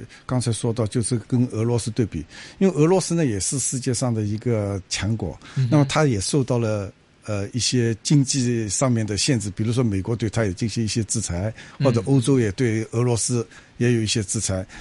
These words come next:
Speaker 1: 那么，但是哈萨克呢，我们这次跟陈博士也去走了一些企业，我们了解到，呃，哈萨克其实国家呢，它就是说，呃，有一句中国话叫“刀切豆腐两面光”，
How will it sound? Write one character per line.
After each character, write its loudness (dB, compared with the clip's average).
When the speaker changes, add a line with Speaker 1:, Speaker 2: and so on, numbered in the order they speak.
Speaker 1:
那 2
么， 4
但 4
是 0
哈 0
萨 2
克 0
呢， 2
我 0
们 0
这 -4
次 -2
跟 -2
陈 -4
博 -6
士 -8
也 -4
去 -6
走 -4
了 0
一 4
些 2
企 -4
业， 2
我 2
们 4
了 2
解 -4
到， -4
呃， 2
哈 2
萨 4
克 2
其 0
实 0
国 -2
家 2
呢， 0
它 2
就 2
是 -4
说， 0
呃， 2
有 6
一 6
句 -6
中 0
国 0
话 0
叫 -2
“刀 2
切 -2
豆 0
腐 -6
两 0
面 0
光”， -2